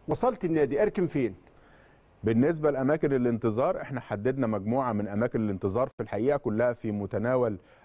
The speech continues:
Speaker 2: أعضاء النادي في
Speaker 1: مم.
Speaker 2: م-، جراج عمر مكرم، جراج التحرير، في جراج اللي موجود في، آه، جراج المحافظة اللي موجود في الجبلاية.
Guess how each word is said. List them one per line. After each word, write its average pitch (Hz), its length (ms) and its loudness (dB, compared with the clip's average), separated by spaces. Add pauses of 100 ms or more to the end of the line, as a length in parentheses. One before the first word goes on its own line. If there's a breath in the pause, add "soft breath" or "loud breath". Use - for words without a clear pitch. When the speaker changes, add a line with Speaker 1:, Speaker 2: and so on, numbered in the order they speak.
Speaker 2:
أعضاء 104 380 -2
النادي 143 480 -2
في 131 360 2
Speaker 1:
مم. 104 100 0
Speaker 2:
م-، 101 160 -2
جراج 107 360 0
عمر 113 300 0
مكرم، 143 480 -2
جراج 104 320 2
التحرير، 135 640 0 (280 loud breath)
في 113 220 2
جراج 107 340 2 (200)
اللي 98 240 -2
موجود 98 600 0
في، 117 440 2
آه، 95 140 0
جراج 101 320 0
المحافظة 131 720 0
اللي 101 160 -2
موجود 95 500 0
في 104 300 0
الجبلاية. 92 680 2